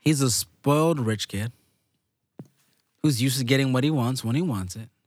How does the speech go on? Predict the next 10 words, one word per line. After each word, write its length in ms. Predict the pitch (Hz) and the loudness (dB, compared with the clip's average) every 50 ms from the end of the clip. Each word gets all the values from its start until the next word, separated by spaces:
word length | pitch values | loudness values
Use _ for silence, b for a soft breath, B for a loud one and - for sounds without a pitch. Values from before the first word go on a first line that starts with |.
| _ | _
And 100 | - 120 | -2 0
if 120 | 131 123 - | 0 0 0
he 80 | 127 117 | 0 0
doesn't, 420 | 107 120 117 117 123 147 160 - - _ _ _ _ _ _ _ _ _ _ _ _ _ _ _ _ _ _ _ | 2 2 2 2 0 0 -2 -4 -8 _ _ _ _ _ _ _ _ _ _ _ _ _ _ _ _ _ _ _
he'll 140 | - 135 135 | -2 0 0
get 140 | 120 139 120 | 2 0 0
the 60 | - | 2
next 240 | 120 120 123 127 - | 2 2 0 0 -2
best 300 | - - 123 117 - - - | -2 -2 -2 -2 -2 -4 -4
thing. 340 | 120 107 92 82 76 80 | -4 -4 -4 -4 -8 -10